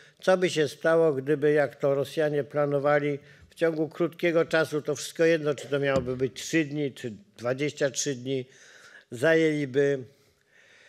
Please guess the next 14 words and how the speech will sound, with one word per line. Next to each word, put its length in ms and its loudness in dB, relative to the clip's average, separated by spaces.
Ukrainę. 640 2
No, 160 -8
dzisiaj 400 2
byłby 300 2
problem 520 2
dyplomatyczny, 840 -2
jakieś 320 -2
konferencje 720 -2
by 120 -4
się 160 0
odbywały, 600 2
biadano 640 2
by 140 -2
tam 320 -2